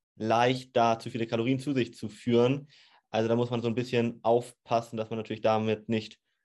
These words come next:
zunimmt. Du hast ja eben schon so eine, einen guten Richtwert mitgegeben.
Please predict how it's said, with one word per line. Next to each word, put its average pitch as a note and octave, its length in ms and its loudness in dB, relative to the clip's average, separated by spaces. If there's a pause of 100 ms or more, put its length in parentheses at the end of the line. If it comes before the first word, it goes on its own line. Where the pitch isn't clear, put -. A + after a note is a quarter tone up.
(140)
zunimmt. C3+ 760 2
Du A#2 80 2
hast A#2 80 0
ja A#2+ 80 0
eben A2+ 100 0
schon A#2 160 -2
so A2+ 300 -2 (240)
eine, A#2 260 -2 (180)
einen A2+ 160 0
guten A#2 200 -2
Richtwert B2 400 0
mitgegeben. A#2+ 920 -2